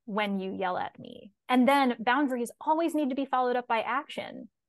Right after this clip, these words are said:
because if we don't enact them, they don't mean anything. So a boundary can also look like removing ourselves from interactions that we've decided are not healthy. And the, the reason that, that distin-, that distinction is so very important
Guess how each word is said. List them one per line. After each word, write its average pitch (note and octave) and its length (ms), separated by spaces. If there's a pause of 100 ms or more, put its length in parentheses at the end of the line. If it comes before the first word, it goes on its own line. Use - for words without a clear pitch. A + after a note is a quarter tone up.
(100)
because B3+ 220
if C4 80
we B3+ 80
don't C4 200
enact B3+ 380
them, B3+ 140
they C#4 80
don't D4+ 160
mean F4 200
anything. G#3+ 640 (460)
So C4 140
a C4 40
boundary C#4 280
can C4 160
also C#4 260
look A#3 180
like A3+ 140
removing A3 580
ourselves G3+ 540
from G3+ 160
interactions F#3+ 720
that F#3+ 160
we've G3 340 (540)
decided G3+ 500
are G3 60
not F3 180
healthy. - 640 (380)
And B3+ 240
the, C4 140 (100)
the C4 100
reason D4 340
that, C#4 120 (260)
that B3+ 120
distin-, A#3+ 360
that G#3+ 140 (140)
distinction C#4 420
is G#3 160
so B3 180
very A3 280
important G3+ 580